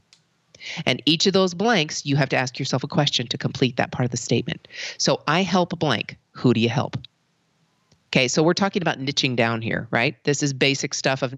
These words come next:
niching. But I need you to really put it in this statement, not just find your avatar, not just niche. You need to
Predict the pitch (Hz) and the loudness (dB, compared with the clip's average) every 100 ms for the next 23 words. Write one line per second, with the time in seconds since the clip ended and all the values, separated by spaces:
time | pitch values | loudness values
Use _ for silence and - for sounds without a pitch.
0 | - 127 104 98 - - - 156 147 170 | -10 -6 -6 -8 -14 -16 -2 0 0 0
1 | 165 147 151 131 147 147 143 190 156 143 | -2 0 0 0 -2 -2 0 0 2 2
2 | 131 123 147 151 - - - - - 151 | 0 0 2 2 -4 -12 -12 -4 0 2
3 | - 104 131 147 226 247 226 202 196 202 | 0 -4 0 0 0 0 -2 0 0 0
4 | - 120 113 - 113 110 - - - 143 | 0 0 0 -2 0 0 -2 -14 -6 -2
5 | 175 - 214 - 120 110 113 - - - | -2 -2 -6 -4 0 0 2 0 -2 -12
6 | - 147 202 208 170 | -4 2 4 4 2